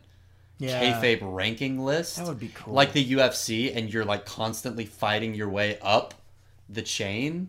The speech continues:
Speaker 1: Mm-hmm.
Speaker 2: and they, like, had real stats that they released every week, that would be the best thing to do for that show.
Speaker 1: That
Speaker 2: Because,
Speaker 1: would
Speaker 2: like,
Speaker 1: be good.
Speaker 2: the Cruiserweight
Speaker 1: That'd be
Speaker 2: Classic,
Speaker 1: good.
Speaker 2: that was the whole thing it was built around, was like, hey,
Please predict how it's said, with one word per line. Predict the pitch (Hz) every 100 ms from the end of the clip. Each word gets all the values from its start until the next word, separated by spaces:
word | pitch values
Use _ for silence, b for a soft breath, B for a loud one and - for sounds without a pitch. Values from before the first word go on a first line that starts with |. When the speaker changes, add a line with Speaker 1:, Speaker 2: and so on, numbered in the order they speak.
| 131
Speaker 1:
Mm-hmm. | 127 127 123 123
Speaker 2:
and | 120
they, | 117 110
like, | 104 95 -
had | - 113 110 98
real | 110 113
stats | - 101 101 -
that | 123 -
they | 123
released | 123 127 127
every | 131 139
week, | 143 143
that |
would | 151
be | 151
the | 117
best | 101 107 -
thing | 110
to | 95
do | 98
for | 95 95
that | 98 -
show. | -
Speaker 1:
That | 95 -
Speaker 2:
Because, | 202 220
Speaker 1:
would | 160
Speaker 2:
like, | 143
Speaker 1:
be |
good. | 98 107 101
Speaker 2:
the | 156
Cruiserweight | - 190 185 175 156
Speaker 1:
That'd |
be | 170
Speaker 2:
Classic, | 139 - 117
Speaker 1:
good. | 110
Speaker 2:
that | 147
was | 156
the | 151
whole | 139 143
thing | 139 139 131
it | 117
was | 104
built | 98 117 117
around, | 110 101 98
was | 95
like, | 101 92
hey, | 107 101 90